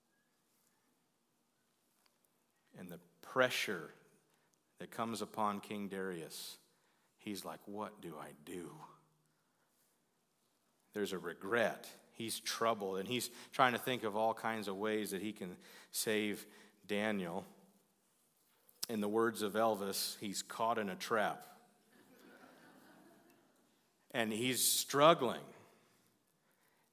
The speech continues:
And in the evening, these men, they come together to the king, and they kind of remind him, you know, "You, you have an obligation to this law that you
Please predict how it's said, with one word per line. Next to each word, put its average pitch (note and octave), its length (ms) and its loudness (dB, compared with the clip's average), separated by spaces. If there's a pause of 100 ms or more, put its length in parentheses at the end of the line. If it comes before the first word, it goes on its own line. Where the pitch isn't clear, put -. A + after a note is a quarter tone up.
(760)
And C3+ 180 8
in C#3 100 6
the C3+ 120 6
evening, D3 540 6
these B2 260 4
men, C3+ 300 6
they A#2+ 100 6
come C3+ 200 2
together B2 300 6
to B2 80 0
the G#2+ 140 0
king, C#3 280 0
and A#2 80 2
they A#2 100 4
kind E3 220 2
of A#2 120 4
remind B2 460 4
him, F#2 220 -6 (920)
you G#2+ 60 -2
know, G2 100 -4
"You, G2+ 200 -2
you A#2+ 180 2
have D#3+ 120 6
an D3+ 80 6
obligation D3+ 840 8
to A#2+ 180 0
this A2 380 2 (400)
law D#3+ 420 12
that B2+ 260 4
you C#3 240 2